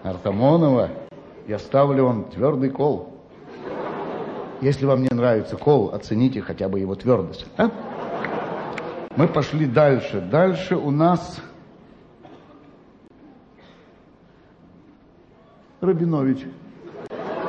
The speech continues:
Ну, что тут можно сказать? Одно слово.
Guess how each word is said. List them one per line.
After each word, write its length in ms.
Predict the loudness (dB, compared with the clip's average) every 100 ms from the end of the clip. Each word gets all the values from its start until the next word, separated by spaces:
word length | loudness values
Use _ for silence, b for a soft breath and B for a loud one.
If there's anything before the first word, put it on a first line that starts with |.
| -6 -6 -6 -8 -8 -10 -12 -14 -16 -16 -8 -2
Ну, 80 | -2
что 240 | 4 4
тут 180 | 6 2
можно 360 | 4 4 2
сказать? 420 | 0 0 4 4 4
Одно 300 | 4 6 4
слово. 460 | 2 2 2 0